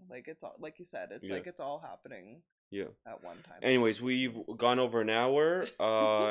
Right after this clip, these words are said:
Speaker 2: and that's usually the amount of time we do it. This was, uh, lovely.
Speaker 1: Yeah.
Speaker 2: And, uh, I,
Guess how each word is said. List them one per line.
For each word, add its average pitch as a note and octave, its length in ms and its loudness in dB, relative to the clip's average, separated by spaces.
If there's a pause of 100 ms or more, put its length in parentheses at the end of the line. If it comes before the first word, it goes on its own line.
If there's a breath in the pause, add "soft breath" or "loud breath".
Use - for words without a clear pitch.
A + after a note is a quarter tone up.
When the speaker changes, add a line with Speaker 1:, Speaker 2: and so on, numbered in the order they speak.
(100)
Speaker 2:
and G#2 600 -4 (120)
that's G#2 200 -10
usually G#2 280 -10
the G2+ 80 -8
amount G2 180 -6
of F2 80 -10
time G2+ 240 -6
we F#2+ 60 -8
do C3+ 220 -4
it. F3+ 100 -8 (120)
This G2+ 300 -10
was, F#2+ 380 -6
uh, F#2 280 -4
lovely. E3+ 560 -4
Speaker 1:
Yeah. G3+ 440 -10
Speaker 2:
And, G2 480 -4
uh, F#2+ 440 -6
I, F2 140 -8